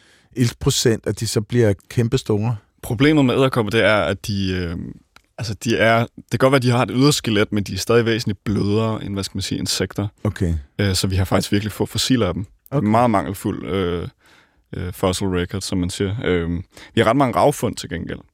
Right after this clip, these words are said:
Speaker 1: Ja.
Speaker 2: Men de træ-, strækker sig kun tilbage måske hundrede tredive millioner år.
Speaker 1: Og er jo selvfølgelig vægtet mod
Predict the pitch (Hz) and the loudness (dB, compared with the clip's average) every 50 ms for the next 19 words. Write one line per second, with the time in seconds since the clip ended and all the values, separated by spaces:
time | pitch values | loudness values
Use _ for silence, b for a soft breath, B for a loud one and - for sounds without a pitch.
0 | _ - B B B 139 123 113 110 98 131 127 127 - - - 120 101 - - | _ -20 B B B 0 2 2 2 2 0 0 0 0 0 0 0 0 2 2
1 | 104 104 104 104 101 107 95 - 110 107 101 - 95 101 101 98 101 104 98 - | 2 2 2 2 -2 -4 -4 -2 -2 -2 0 -2 0 0 0 2 0 -2 -4 -4
2 | 104 95 101 113 117 107 98 - - 98 110 117 107 95 87 90 80 73 71 60 | -6 -6 -4 -2 -2 -2 -2 -2 0 2 2 2 2 0 -2 -4 -6 -8 -10 -10
3 | - - - _ _ B B B B B B B B B B B 120 135 147 139 | -12 -14 -16 _ _ B B B B B B B B B B B 6 6 6 4
4 | - - 113 110 101 95 92 92 - - 110 101 92 85 - - - - 110 104 | 0 -2 -2 0 2 2 2 0 0 0 0 0 0 -2 -4 -6 -4 -2 -2 0
5 | 104 104 98 90 92 95 92 - - - 110 101 98 - _ _ - - - 87 | 2 2 2 2 2 0 0 0 -2 -2 -2 -2 -2 -4 _ _ -20 -14 -6 -2
6 | 98 98 98 92 | 0 2 2 2